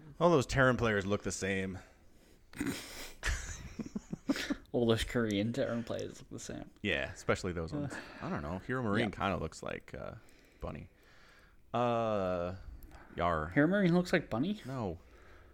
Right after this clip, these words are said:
Speaker 1: Jokes.
Speaker 2: Oh. <laughs> So,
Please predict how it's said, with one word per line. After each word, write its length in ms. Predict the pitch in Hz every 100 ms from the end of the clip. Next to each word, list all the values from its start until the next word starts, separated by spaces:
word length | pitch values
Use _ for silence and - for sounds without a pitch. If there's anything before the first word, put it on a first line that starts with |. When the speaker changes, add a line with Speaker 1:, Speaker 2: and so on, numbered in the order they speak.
| - -
Speaker 1:
Jokes. 400 | 127 - - - - - - - - - - - - - -
Speaker 2:
Oh. 200 | 120 113 - - - -
<laughs> 80 | 196
So, 220 | 196